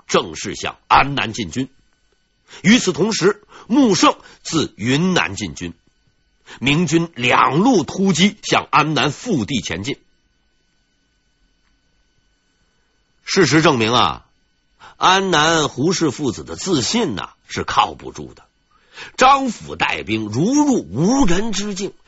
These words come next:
连破爱留、机灵两关，一路攻击前行，并在白鹤与另一路穆圣的军队会师。至此，明军已经攻破了安南外部防线，突入内地。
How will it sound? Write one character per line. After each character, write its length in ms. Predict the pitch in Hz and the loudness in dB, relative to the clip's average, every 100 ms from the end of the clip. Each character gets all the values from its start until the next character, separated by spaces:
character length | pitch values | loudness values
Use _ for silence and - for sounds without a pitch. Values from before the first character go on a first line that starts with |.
| - - | -18 -8
连 500 | 107 113 143 180 196 | -2 0 0 0 -4
破 320 | 151 190 135 | -2 2 2
爱 380 | - 196 160 - | 2 0 0 -2
留、 460 | 82 85 95 160 147 | -8 -4 2 2 2
机 400 | - 220 262 247 | -2 -4 0 4
灵 220 | 175 196 | 4 2
两 180 | 120 104 | 0 0
关， 220 | 151 - - - | -2 -2 -10 -12
一 320 | 101 131 160 | -6 0 4
路 180 | 202 143 | 4 4
攻 260 | - 151 135 | 2 0 2
击 160 | 120 | 0
前 240 | 120 95 113 | -2 -2 -4
行， 220 | 104 95 _ - - | -6 -10 _ -20 -6
并 180 | - 180 | 0 2
在 140 | 156 | 2
白 320 | 127 123 160 254 | 0 2 4 4
鹤 240 | 233 196 | 2 -2
与 260 | - 220 277 | 0 -2 0
另 340 | 247 311 233 170 | 2 2 2 0
一 140 | 156 | 2
路 300 | 185 160 - _ | 4 2 0 _
穆 360 | 285 302 196 | 2 4 4
圣 240 | 151 269 180 | 4 4 2
的 80 | 127 | 0
军 200 | 175 175 | -2 0
队 100 | 151 | 0
会 180 | 156 | 0
师。 220 | 117 185 - _ _ _ _ _ _ _ _ _ _ _ _ | -2 -4 -6 _ _ _ _ _ _ _ _ _ _ _ _
至 160 | - 240 | 0 0
此， 420 | - 127 131 196 - _ - - - | 2 2 2 2 -2 _ -20 -18 -2
明 320 | 135 156 175 | 2 2 2
军 260 | 151 170 - | 2 2 0
已 300 | 113 110 104 | -6 -4 0
经 220 | 156 156 | 0 0
攻 280 | 214 254 262 | 0 0 0
破 220 | 208 165 | 2 4
了 80 | 107 | 4
安 360 | - 160 165 | 2 0 2
南 240 | 147 123 156 | 0 0 0
外 260 | 240 226 120 | 2 2 2
部 140 | 131 | -4
防 220 | - 110 | -6 -6
线， 200 | 143 - _ _ | -4 -6 _ _
突 160 | - 165 | -4 0
入 180 | 160 139 | 2 0
内 180 | 175 139 | 0 -2
地。 220 | 147 | -4